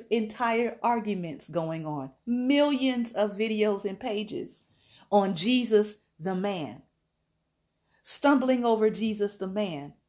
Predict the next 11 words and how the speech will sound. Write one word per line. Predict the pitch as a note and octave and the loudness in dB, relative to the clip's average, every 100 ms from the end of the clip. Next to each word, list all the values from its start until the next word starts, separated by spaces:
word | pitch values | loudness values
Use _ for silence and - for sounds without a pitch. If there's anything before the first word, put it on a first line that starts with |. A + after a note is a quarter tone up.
| _ _ _ _ _ | _ _ _ _ _
and | F#3 F3+ F#3+ | -4 -2 2
missing | A3+ A#3 A3+ G#3+ | 0 0 -2 0
the | F3+ | -2
healing | F#3 A#3+ A3 E3 D#3+ D#3+ | -4 -2 -2 -2 -8 -6
that's | F3 E3+ | -6 -6
coming | - A3+ F#3+ | -4 -4 -2
out | E3+ D3+ | -4 -8
of | C#3+ | -8
Christ, | - G#3+ F3+ - | -6 -4 -4 -8
the | D3 | -8
Messiah. | D3+ C#3+ G3 D#3 C#3+ | -8 -8 -8 -8 -12